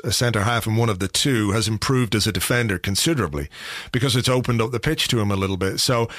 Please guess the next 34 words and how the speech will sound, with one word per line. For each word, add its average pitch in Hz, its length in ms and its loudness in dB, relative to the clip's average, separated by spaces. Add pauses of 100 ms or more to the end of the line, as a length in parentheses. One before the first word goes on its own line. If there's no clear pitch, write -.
(160)
I 147 80 2
think 170 120 2
they're 139 120 2
both 143 280 0
just 123 240 0
r-, 127 300 -4
very 147 260 2
good 131 220 0
defenders 131 640 2
naturally 135 640 2
and 127 120 2
also 123 260 2
really 120 340 2
smart. 110 680 2 (420)
And 120 300 2
their, 113 560 2
their 117 320 2
intelligence, 123 680 2
defensive 127 460 2
intelligence, 113 680 2 (400)
enables 127 640 2
them 110 460 2
to 110 560 2
offset 120 440 2
some 123 140 2
of 110 140 2
the 107 260 2
defensive 110 540 0
weaknesses 110 460 0
we 110 180 2
have 107 240 2
as 98 120 0
a 104 60 0
team. 90 400 -2